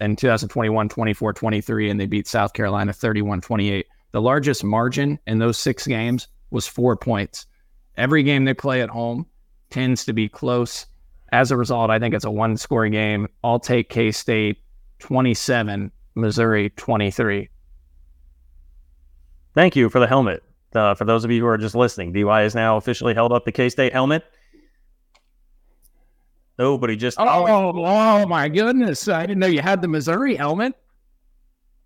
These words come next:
Speaker 2: Of all the disrespect that has been thrown on this podcast, none stronger than Derek flinging the Mizzou helmet off screen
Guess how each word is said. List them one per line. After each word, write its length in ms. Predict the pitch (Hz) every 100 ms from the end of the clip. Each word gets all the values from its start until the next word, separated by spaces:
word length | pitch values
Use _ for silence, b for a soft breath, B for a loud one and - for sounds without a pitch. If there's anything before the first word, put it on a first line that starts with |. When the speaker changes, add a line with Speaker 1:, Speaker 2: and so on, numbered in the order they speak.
| -
Speaker 2:
Of 160 | 117
all 160 | 127 165
the 100 | 151
disrespect 800 | 117 165 - 135 - 131 123 -
that 120 | 101
has 120 | 104
been 220 | 113 117
thrown 220 | 107 120 123
on 80 |
this 120 | 117 -
podcast, 560 | 113 110 104 87 -
none 600 | 113 123 131 147 156 156 - _
stronger 640 | - - 135 139 135 107
than 200 | 107 107
Derek 440 | 95 117 120 107 - _
flinging 600 | _ 127 147 147 151 143
the 60 |
Mizzou 440 | 131 120 123 131 110
helmet 320 | 113 110 104
off 220 | 117 117
screen 580 | - - 117 104 92 80